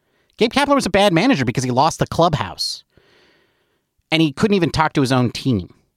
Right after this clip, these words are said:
Like, when they had team meetings, he, all he gave was a thumbs up to the guy who called the team meeting. You know? That's what a bad manager looks like. So anyway, the point is, is that a Bob Melvin is a good manager. He knows when to platoon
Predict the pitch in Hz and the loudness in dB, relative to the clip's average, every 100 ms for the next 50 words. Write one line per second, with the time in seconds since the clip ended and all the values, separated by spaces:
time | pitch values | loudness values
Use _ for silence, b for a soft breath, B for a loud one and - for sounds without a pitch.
0 | _ _ _ _ - 185 190 185 147 - | _ _ _ _ -2 0 2 0 0 0
1 | 202 175 180 143 170 156 147 165 175 139 | 2 2 4 2 0 -2 0 0 -2 0
2 | 160 131 101 104 - 139 147 127 139 - | 2 2 0 -4 -4 0 2 2 0 -2
3 | - 110 120 113 - - 131 - - 90 | -8 -4 -2 -4 -2 0 0 -2 -10 -12
4 | 82 - _ _ _ _ 107 113 143 b | -14 -18 _ _ _ _ -6 -4 -6 b
5 | b b - 214 214 143 135 135 127 123 | b b -2 0 0 0 0 0 0 0
6 | 127 101 90 87 - - - _ _ _ | 0 -2 -6 -8 -12 -18 -20 _ _ _
7 | _ _ _ _ _ _ _ _ _ _ | _ _ _ _ _ _ _ _ _ _
8 | _ _ _ _ _ _ _ _ _ - | _ _ _ _ _ _ _ _ _ -2
9 | 247 311 147 123 - 277 311 208 156 135 | 2 4 4 2 2 2 2 2 0 0
10 | 127 - 139 113 107 - 170 202 135 147 | 0 0 -4 -4 -6 0 2 2 2 2
11 | 170 135 117 107 120 113 107 135 175 139 | 2 2 0 0 -2 -4 0 2 4 2
12 | 160 175 110 101 143 156 156 175 196 151 | 2 2 -2 -6 0 2 4 2 2 2
13 | 147 165 - - 160 - 156 175 226 | 0 0 -4 -4 -6 -2 0 0 -2